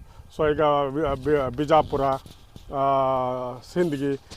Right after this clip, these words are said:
ಆ ಕಡೆ ಏನೇ ಡ್ರೈ ಮಾಯ್ಶ್ಚರ್ ಇದೆ, ಅಲ್ಲೆಲ್ಲ ಕೂಡ ಇದನ್ನು ಬೆಳಿಬೋದು. ಮತ್ತು ಇನ್ನೊಂದೇನಾಗಿದೆ ಅಂತಂದರೆ, ಇತ್ತೀಚೆಗೆ ಉತ್ತರ ಭಾರತದಲ್ಲಿ, ಆ, ಎಂಬತ್ತು ರೂಪಾಯಿ ರೇಟ್ ಇದೆ ಒಂದು ಕೆ ಜಿ ರಾ ಹಲಸಿಗೆ, ಅಂದರೆ ವೆಜಿಟೇಬಲ್ ಫ್ರೂಟ್ಗೆ. So, ಇಲ್ಲಿಂದ ಎಷ್ಟೋ ಜನ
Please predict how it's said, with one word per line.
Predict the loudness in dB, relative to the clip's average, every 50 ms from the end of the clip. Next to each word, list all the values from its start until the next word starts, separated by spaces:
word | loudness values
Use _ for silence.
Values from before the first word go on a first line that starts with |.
| -18 -14 -4
ಆ | 0 0 2
ಕಡೆ | 2 2 0 0 0 0
ಏನೇ | -2 -2 -2 -2 -2 -2 -2 -4 -4
ಡ್ರೈ | -4 -4 -2 -2
ಮಾಯ್ಶ್ಚರ್ | -2 -2 -2 -2 -4 -4 -4 -2 -2
ಇದೆ, | -2 -4 -6 -12 -14 -12 -10
ಅಲ್ಲೆಲ್ಲ | -6 -2 0 2 4 4 4
ಕೂಡ | 4 4 2
ಇದನ್ನು | 4 4 4 2 0 -2 -2 -2
ಬೆಳಿಬೋದು. | -2 -2 -2 -2 -2 -2 -6 -4
ಮತ್ತು | -6 -8 -6 -6 -6
ಇನ್ನೊಂದೇನಾಗಿದೆ | -2 -2 -2 0 0 0 0 2 0 0 0 -2 -2 -2
ಅಂತಂದರೆ, | -2 -2 -4 -6 -8 -8 -8 -8 -8 -8 -8 -8 -12 -20 -20 -20 -20 -20 -20 -10 -8 -8
ಇತ್ತೀಚೆಗೆ | -8 -2 -2 -2 -2 -2 0 0
ಉತ್ತರ | 2 2 0 -2 -2 0 0
ಭಾರತದಲ್ಲಿ, | 2 4 4 2 2 0 -4 -2 -2 -2 0 2 2 2 4 2 2 0 -4 -6 -8 -10 -16 -20 -20 -20 -20 -20 -20 -10 -4 -2
ಆ, | 0 0 0 0 -2 -4 -6 -6 -4 -2 -2 0
ಎಂಬತ್ತು | 4 2 2 2 2 -2
ರೂಪಾಯಿ | 2 4 4 4
ರೇಟ್ | 4 2 0 0 -2
ಇದೆ | -6 -6 -6
ಒಂದು | -4 -2 -2 -2 -2
ಕೆ | -2 -4 -4
ಜಿ | -2 -2 -2 0 0 0 -2 -4 -6 -4 0
ರಾ | 2 4 6 6 4
ಹಲಸಿಗೆ, | 2 0 -4 -6 -10 -16 -16 -16 -18 -20 -16 -10
ಅಂದರೆ | -8 -4 0 2 2 4 2 2 -2 -2
ವೆಜಿಟೇಬಲ್ | -2 0 0 0 0 0 0 0 0 -2 -2
ಫ್ರೂಟ್ಗೆ. | -6 -4 -4 -4 -4 -4 -10 -18 -20 -20 -20 -20 -20 -20 -20 -20 -20 -18 -4 2
So, | 2 2 2
ಇಲ್ಲಿಂದ | 2 0 0 0 2 4
ಎಷ್ಟೋ | 4 4 4 2 0 2 4 4 4 6
ಜನ | 4 4 4